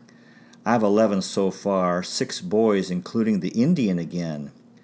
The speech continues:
They're quite a nice bunch and the ones I wanted. And we've laid a s-,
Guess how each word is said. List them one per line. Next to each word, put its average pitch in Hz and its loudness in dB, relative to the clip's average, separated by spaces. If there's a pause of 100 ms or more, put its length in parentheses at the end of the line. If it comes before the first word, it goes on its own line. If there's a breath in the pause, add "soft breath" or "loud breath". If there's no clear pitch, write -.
(220 loud breath)
They're - -14
quite 151 -2
a 123 4
nice 143 2
bunch 143 -2
and 90 -4
the 87 -4
ones 120 0
I 135 -2
wanted. 92 -4 (760 loud breath)
And 123 4
we've 92 0
laid 107 2
a 101 4
s-, - -4